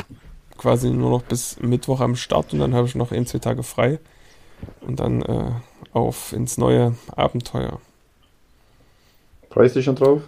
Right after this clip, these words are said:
Speaker 1: Ja, auf jeden Fall. Denke, das, das wird eine ganz spannende Geschichte und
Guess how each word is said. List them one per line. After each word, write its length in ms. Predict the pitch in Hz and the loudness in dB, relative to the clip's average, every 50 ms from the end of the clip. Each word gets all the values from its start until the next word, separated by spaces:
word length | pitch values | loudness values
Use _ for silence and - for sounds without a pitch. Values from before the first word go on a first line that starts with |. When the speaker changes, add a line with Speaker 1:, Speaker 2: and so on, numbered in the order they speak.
| - - | -10 -6
Speaker 1:
Ja, 320 | - 110 104 95 95 98 101 | -4 -2 0 2 2 2 2
auf 140 | 104 - - | 0 -2 -4
jeden 120 | 113 107 | -6 -6
Fall. 380 | - - 107 101 101 110 123 - - _ _ | -6 -6 -6 -4 -4 -4 -4 -8 -12 _ _
Denke, 440 | - 123 120 120 - 123 123 123 127 127 135 | -6 -6 -6 -4 -6 -6 -6 -6 -8 -10 -12
das, 320 | - - 123 - - - - - | -12 -12 -10 -8 -10 -10 -10 -12
das 160 | 147 - - | -12 -10 -8
wird 380 | - 123 - - - - - - | -8 -8 -8 -10 -12 -12 -10 -8
eine 100 | - 135 | -8 -4
ganz 220 | - - 120 117 120 | -4 -2 -2 -2 -4
spannende 400 | - - - 120 117 117 123 123 | -4 -2 -2 0 0 0 0 -2
Geschichte 420 | 123 - - - - - - 123 | -4 -10 -10 -12 -12 -6 -4 -4
und 360 | 120 123 123 117 120 - - | -2 -2 -2 -4 -6 -8 -14